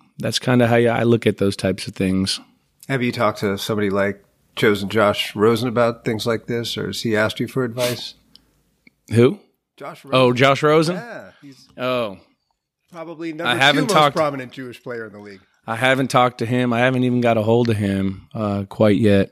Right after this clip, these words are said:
Speaker 2: We didn't get a hold of him, did we?
Speaker 1: Nah, nah, we didn't. We didn't. Uh, you know, and he plays for a team down south that, uh, we won't mention.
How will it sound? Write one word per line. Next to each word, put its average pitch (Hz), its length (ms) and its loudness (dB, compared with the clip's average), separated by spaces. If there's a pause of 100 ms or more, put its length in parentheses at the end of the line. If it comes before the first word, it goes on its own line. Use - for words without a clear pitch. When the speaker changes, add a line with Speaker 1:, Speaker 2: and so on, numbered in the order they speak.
(160)
Speaker 2:
We 117 100 -10
didn't 120 140 -10
get 107 140 -10
a 101 60 -8
hold 104 240 -12
of 92 100 -18
him, 92 80 -18
did 98 180 -14
we? 92 240 -20
Speaker 1:
Nah, 113 360 2
nah, 113 320 -2
we 113 120 0
didn't. 110 420 0
We 104 120 -4
didn't. 104 380 2
Uh, 104 180 -2
you 101 140 0
know, 117 100 -6
and 123 160 -2
he 123 80 2
plays 127 340 0
for - 160 -4
a 113 80 0
team 110 300 2
down 104 240 2
south 98 400 -2
that, 95 240 -2
uh, 98 220 -4
we 101 100 -2
won't 101 180 0
mention. 95 480 0